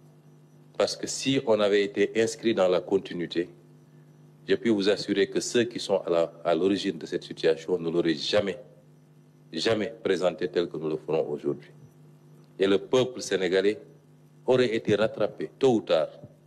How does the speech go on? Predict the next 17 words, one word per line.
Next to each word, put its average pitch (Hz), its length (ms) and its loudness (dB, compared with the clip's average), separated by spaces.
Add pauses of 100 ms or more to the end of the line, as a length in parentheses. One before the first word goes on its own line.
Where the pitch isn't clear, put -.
(760)
par 101 140 2
les 98 100 2
conséquences 101 800 0
catastrophiques. - 720 -6 (1200)
Nous 85 80 2
avons 104 180 4
vu 107 260 -2
énormément 110 480 2
de 98 120 0
pays 90 340 -2 (720)
se - 140 -4
retrouver 101 600 0
en 90 120 0
situation 92 720 -2 (240)
quasiment 107 500 2 (220)
de 85 80 -6
faillite 95 540 -2